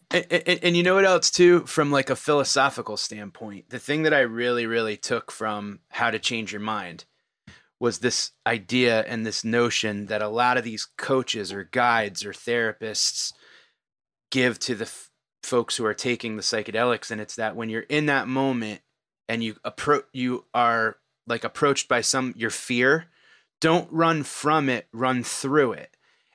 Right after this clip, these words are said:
And that's the thing that flow is all about. That's the thing that improv is all about. That's what love is all about, right? It's like we all have the fear of being hurt. We all have the fear of hurting someone else. We all have the fear of fucking up. But if we run through that,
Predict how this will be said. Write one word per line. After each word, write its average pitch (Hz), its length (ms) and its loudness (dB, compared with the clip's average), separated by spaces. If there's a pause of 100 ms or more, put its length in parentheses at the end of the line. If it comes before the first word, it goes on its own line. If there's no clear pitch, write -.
And 135 160 2
that's 170 340 0
the 147 160 -2
thing 131 380 0
that 113 180 -2
flow 131 640 4
is 101 200 -4
all 110 240 0
about. 113 480 0
That's - 280 0
the 151 100 -6
thing 135 220 -4
that 123 180 -2
improv 113 720 0 (100)
is 110 160 -8
all 110 240 0
about. 113 460 0
That's 135 300 -2
what 123 100 2
love 127 380 2
is 101 120 -8
all 98 220 -6
about, 87 400 -10
right? 117 300 -2
It's - 200 -4
like 131 200 0
we 139 120 4
all 170 140 8
have 120 220 0
the 117 80 -6
fear 127 320 0
of 113 80 -6
being 107 220 -8
hurt. 147 360 2 (300)
We 131 100 4
all 143 140 6
have 131 240 0
the 113 60 -12
fear 127 340 0
of 113 220 -2
hurting 131 320 0
someone 120 320 0
else. 143 340 2
We 131 60 2
all 143 120 6
have 135 220 0
the 113 60 -12
fear 131 200 0
of 120 80 -2
fucking 123 460 0
up. 135 260 0 (640)
But 139 140 4
if 135 120 -4
we 135 120 -2
run 123 240 0
through 220 500 4
that, 92 460 -4